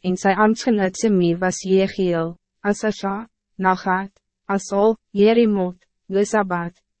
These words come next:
Eliel, Jesmakio, Magat en Benaja. So het koning Hizkia en die hoof van die tempel, Asaria, dit gereël. Die toesig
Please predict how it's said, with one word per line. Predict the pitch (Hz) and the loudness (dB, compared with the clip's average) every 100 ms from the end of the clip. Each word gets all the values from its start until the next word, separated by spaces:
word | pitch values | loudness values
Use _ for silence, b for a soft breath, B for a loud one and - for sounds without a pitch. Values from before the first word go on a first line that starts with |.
| - | 2
Eliel, | 220 240 196 165 160 180 _ - | 4 4 2 0 -2 -8 _ -6
Jesmakio, | 196 - 208 202 185 175 170 185 _ _ _ | -4 0 0 0 -2 -4 -4 -10 _ _ _
Magat | 190 190 190 185 185 | 0 0 2 -2 0
en | 196 | -2
Benaja. | 185 180 175 175 175 175 - _ _ _ _ _ _ | 0 0 0 0 -2 -4 -8 _ _ _ _ _ _
So | - 269 | -2 4
het | 269 269 | 4 4
koning | - 254 220 214 | 2 2 4 2
Hizkia | 208 - 220 214 | -2 -2 0 0
en | 202 208 | 2 4
die | 220 | 4
hoof | 214 220 233 | 6 4 2
van | 247 | 2
die | 233 | 2
tempel, | 220 208 185 175 160 147 170 _ _ - | 2 0 0 -2 -4 -4 -6 _ _ -2
Asaria, | 208 - 214 202 180 170 170 - _ _ | -2 0 0 0 -2 -4 -8 -12 _ _
dit | 180 175 | -8 -6
gereël. | 190 180 175 175 185 _ _ _ _ _ _ _ | -6 -6 -4 -6 -8 _ _ _ _ _ _ _
Die | 240 | -8
toesig | 247 262 - | -4 -2 0